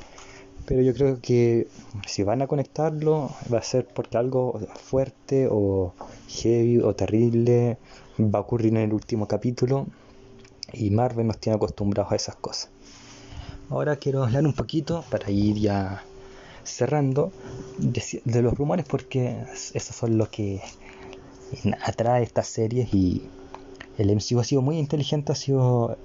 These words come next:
muy, muy avispado en mantener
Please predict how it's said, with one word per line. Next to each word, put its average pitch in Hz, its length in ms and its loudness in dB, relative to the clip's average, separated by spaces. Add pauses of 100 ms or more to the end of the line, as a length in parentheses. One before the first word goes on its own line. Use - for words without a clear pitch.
muy, 123 640 4
muy 107 580 4 (120)
avispado 120 600 0
en 123 260 0 (720)
mantener 117 840 2